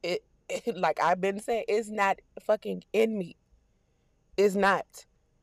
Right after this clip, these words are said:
Forgive, but always remember.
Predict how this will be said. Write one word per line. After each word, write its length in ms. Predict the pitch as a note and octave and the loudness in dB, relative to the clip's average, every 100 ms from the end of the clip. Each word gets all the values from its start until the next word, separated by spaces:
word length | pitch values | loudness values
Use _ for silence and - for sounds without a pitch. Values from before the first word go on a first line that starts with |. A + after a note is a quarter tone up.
| _ _ _ _ _ _ _ _ | _ _ _ _ _ _ _ _
Forgive, 760 | - G3 F#3 A3 A#3 B3+ - - _ _ _ _ | -2 0 2 6 6 4 0 -16 _ _ _ _
but 180 | F3 F#3 | 2 6
always 340 | G3 F#3+ F3+ F3 | 8 6 2 -2
remember. 500 | E3+ F3+ E3+ E3 | -2 -2 -4 -8